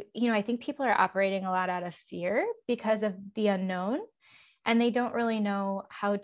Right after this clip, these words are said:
to, they don't understand it. And so there are some people that wanna try and understand it more, and they'll learn, but there are some people whose response is just, like, automatically to go to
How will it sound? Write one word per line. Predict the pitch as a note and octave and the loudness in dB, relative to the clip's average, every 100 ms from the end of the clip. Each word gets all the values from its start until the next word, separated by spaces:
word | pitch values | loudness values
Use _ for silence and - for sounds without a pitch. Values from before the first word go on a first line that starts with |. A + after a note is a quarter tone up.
| - | -4
to, | G#3 F#3+ F#3+ - _ - | -2 -2 -4 -10 _ 2
they | B3+ | 4
don't | D4+ | 6
understand | D4 A3 - - G#3+ A3 | 4 2 0 -2 0 4
it. | G3+ F#3+ - | 4 2 0
And | G#3 | 0
so | G#3 G#3+ G#3 G3+ - - _ _ - | 4 6 8 6 -2 -20 _ _ 0
there | A3 | 2
are | G#3 | 2
some | A#3+ B3 | 2 0
people | B3+ G#3 G#3 | 0 0 2
that | G3 | 2
wanna | F#3+ F#3+ | 0 -6
try | F#3 F#3+ F#3 | -4 -2 -2
and | F#3 | -4
understand | F#3 F3+ - F#3 | -8 -8 -6 -6
it | F3+ | -2
more, | B3+ D4+ | 2 4
and | B3+ | 4
they'll | G3+ F#3+ | 4 2
learn, | G3 B3+ B3+ G3 F3+ - | 2 2 2 2 -2 0
but | G3+ | 2
there | G#3+ G3+ | 4 4
are | G3 | 4
some | G#3 G#3 | 0 0
people | A3 G#3+ F#3+ F#3 | -2 0 0 0
whose | G3+ G3 F3 | -2 -4 -4
response | F#3+ - F#3+ F#3 F#3+ | -6 -2 -2 -2 -4
is | F3 | -6
just, | F#3 F3 | -6 -6
like, | - E3+ - | -6 -6 -2
automatically | F#3 F#3+ F3+ E3+ - F#3 | -2 0 -2 -4 -4 -2
to | F3 | -2
go | F3 | -4
to | E3+ | -8